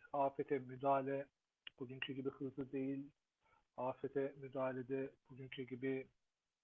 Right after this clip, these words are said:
ekiplerimiz hazır değil. Ve bu deprem kışın meydana gelen bir deprem olduğu için gerçekten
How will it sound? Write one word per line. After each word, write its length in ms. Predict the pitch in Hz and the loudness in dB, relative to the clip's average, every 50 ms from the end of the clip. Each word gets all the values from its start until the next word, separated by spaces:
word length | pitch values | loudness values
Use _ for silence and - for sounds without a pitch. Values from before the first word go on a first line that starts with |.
| _ _ _ _ - - - | _ _ _ _ -20 -20 -14
ekiplerimiz 680 | - 127 - - 131 - - 139 120 127 131 135 127 - - - | -12 -6 -4 -4 -4 -2 -2 -2 -2 -2 -4 -8 -10 -10 -14 -20
hazır 540 | - - - 127 117 127 127 120 113 - | -20 -14 -12 -8 -6 -4 -4 -4 -6 -6
değil. 320 | - 131 143 151 165 185 180 - _ _ _ _ _ _ - - - - - - - - - - - - - - - - - - - - - - _ _ _ _ _ - | -2 0 0 2 0 0 -2 -8 _ _ _ _ _ _ -20 -20 -20 -20 -20 -20 -20 -20 -20 -20 -20 -20 -20 -20 -20 -20 -20 -20 -20 -20 -20 -20 _ _ _ _ _ 2
Ve 140 | 170 165 170 | 2 4 4
bu 140 | 180 170 156 | 2 2 4
deprem 420 | 160 147 - - 151 147 143 147 | 4 4 6 6 6 6 6 6
kışın 400 | - - 147 139 - - 135 135 | -2 -6 -4 -4 -2 -2 -4 -4
meydana 380 | 127 131 127 120 131 127 131 120 | -4 -6 -6 -6 -6 -8 -8 -6
gelen 340 | 123 120 117 123 127 127 - _ _ _ - | -6 -6 -4 -4 -6 -6 -8 _ _ _ -8
bir 320 | 123 120 127 123 - - - | -6 -6 -6 -6 -8 -8 -2
deprem 580 | - 127 127 - _ - - 147 156 170 190 240 _ _ _ _ _ _ _ _ _ _ _ _ _ _ _ _ _ _ _ _ _ _ _ _ _ _ _ _ _ _ _ _ _ _ _ _ _ _ _ - | -2 -2 -2 -2 _ 0 2 4 4 4 0 -4 _ _ _ _ _ _ _ _ _ _ _ _ _ _ _ _ _ _ _ _ _ _ _ _ _ _ _ _ _ _ _ _ _ _ _ _ _ _ _ 0
olduğu 320 | 147 135 131 127 135 143 | 2 2 2 2 2 2
için 460 | 139 135 127 - - 143 139 143 147 _ _ - | 2 2 0 -2 -2 -2 -2 -4 -6 _ _ 0
gerçekten 600 | 147 139 - - - 127 - - 143 143 143 - | 0 0 0 0 -6 -10 -4 -2 -2 -2 -2 -4